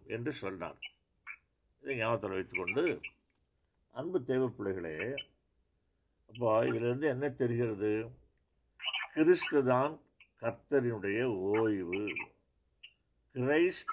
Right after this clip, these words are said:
is God's rest. ஓய்வு நாள் என்பது கிறிஸ்துவுக்கு உரியது,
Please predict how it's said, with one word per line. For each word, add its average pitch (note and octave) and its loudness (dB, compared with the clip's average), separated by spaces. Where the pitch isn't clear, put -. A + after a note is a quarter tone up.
is A#2+ 2
God's C3+ 0
rest. - -6
ஓய்வு D#3+ 8
நாள் C3+ 4
என்பது G#2 0
கிறிஸ்துவுக்கு B2+ 2
உரியது, A2 6